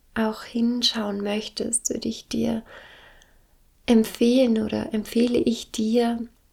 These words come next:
auch das therapeutisch begleiten zu lassen oder traumasensibel begleiten zu lassen, denn meistens hängt es damit zusammen, ja, was da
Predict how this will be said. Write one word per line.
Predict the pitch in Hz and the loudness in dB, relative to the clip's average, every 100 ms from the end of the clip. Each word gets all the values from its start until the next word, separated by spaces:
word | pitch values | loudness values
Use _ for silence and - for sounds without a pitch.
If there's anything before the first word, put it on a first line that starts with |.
| _ _ _ _ _ - _ - - - | _ _ _ _ _ -20 _ -20 -14 -4
auch | 220 214 214 220 | -2 0 -4 -6
das | - 220 - - - | -6 -4 0 0 0
therapeutisch | 226 226 226 - 233 - - | -4 -4 -6 -2 -2 -2 -4
begleiten | 226 208 - - 220 | -4 -4 -8 -6 -4
zu | - | -2
lassen | 220 101 - - | -2 2 2 2
oder | 208 214 | -4 -6
traumasensibel | - - 220 226 226 226 214 - 226 233 220 | -6 0 2 2 0 0 -2 0 0 2 0
begleiten | - 220 202 208 226 226 | -2 -4 -4 -6 -6 -2
zu | - | 0
lassen, | 214 214 214 226 | 0 -4 -2 -2
denn | 220 | 0
meistens | 214 214 226 226 233 214 - - - - | 0 0 -4 -4 -6 -6 -8 -14 -18 -18
hängt | - 226 233 | 0 0 2
es | 220 - | 0 2
damit | 214 214 220 214 - - _ - - - _ | 2 2 4 2 0 -18 _ -20 -20 -20 _
zusammen, | - - - 202 208 107 277 339 - _ _ _ _ _ | -2 2 2 0 -2 0 0 -2 -4 _ _ _ _ _
ja, | 233 226 226 240 247 - | -6 -4 -2 -4 -6 -4
was | 226 - | -4 -4
da | - 214 214 | -2 -2 -2